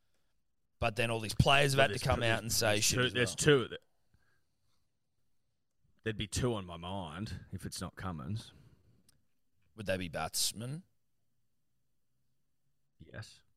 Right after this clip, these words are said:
Speaker 1: Would they be potentially, uh, scorned former leaders within the side?
Speaker 2: Uh, they've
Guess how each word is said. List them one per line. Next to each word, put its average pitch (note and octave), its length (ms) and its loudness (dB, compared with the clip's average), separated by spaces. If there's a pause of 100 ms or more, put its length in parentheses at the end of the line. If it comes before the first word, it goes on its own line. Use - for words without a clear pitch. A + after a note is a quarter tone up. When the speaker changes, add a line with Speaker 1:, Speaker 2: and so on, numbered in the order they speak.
(180)
Speaker 1:
Would F2 180 -16
they E2 160 -4
be C#2+ 1120 -8 (720)
potentially, D#2+ 1000 -8 (1120)
uh, D2 380 -8
scorned E2+ 880 -4 (1080)
former E2 340 -10
leaders F2+ 440 -8
within F2 220 -14
the E2 80 -8
side? A#2+ 440 -2 (2000)
Speaker 2:
Uh, F2 580 -6 (100)
they've F2+ 920 -4